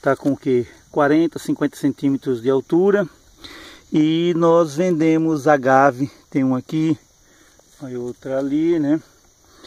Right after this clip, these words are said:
É, o nosso sítio aqui, é nosso viveiro, ele é agroflorestal. Você olha aqui,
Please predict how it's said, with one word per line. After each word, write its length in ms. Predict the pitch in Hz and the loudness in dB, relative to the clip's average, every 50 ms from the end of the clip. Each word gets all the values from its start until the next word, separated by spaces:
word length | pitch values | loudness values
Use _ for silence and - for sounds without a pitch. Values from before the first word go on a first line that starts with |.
| - - - - - - _ _ _ _ _ _ _ _ _ _ _ - _ | -20 -20 -20 -20 -20 -20 _ _ _ _ _ _ _ _ _ _ _ -6 _
É, 560 | - 160 147 143 139 127 127 127 123 123 123 127 | 2 4 6 6 4 4 2 2 2 0 0 0
o 240 | 135 151 151 156 160 | 0 0 0 0 2
nosso 280 | 165 175 160 - 190 | 0 0 -2 -2 -6
sítio 640 | - - 190 190 151 - 196 196 190 185 180 180 175 | -6 -4 -4 -6 -4 -4 -2 2 2 4 4 4 2
aqui, 180 | 156 - - 175 | 2 0 0 0
é 80 | 175 | 0
nosso 340 | 165 170 165 - - - 160 | 0 -2 -4 -4 -4 -8 -6
viveiro, 640 | 127 143 151 120 113 143 175 190 196 170 151 117 - _ _ _ _ - - - - _ _ _ _ - | -4 -4 -4 0 2 2 4 4 2 0 -2 -6 -10 _ _ _ _ -20 -20 -20 -20 _ _ _ _ 2
ele 280 | 151 151 156 165 165 | 2 4 4 4 4
é 40 | 165 | 4
agroflorestal. 1080 | 160 165 170 160 170 185 - - 180 175 180 185 180 - - - - 127 117 117 117 117 | 4 2 2 0 -2 -2 0 2 2 2 4 2 0 -2 -4 -4 -4 -2 -2 -4 -6 -8
Você 160 | - - 151 | -4 0 2
olha 180 | 143 139 135 135 | 4 4 2 2
aqui, 460 | 127 - - 175 185 196 202 190 | -2 -4 -4 -2 0 0 0 -2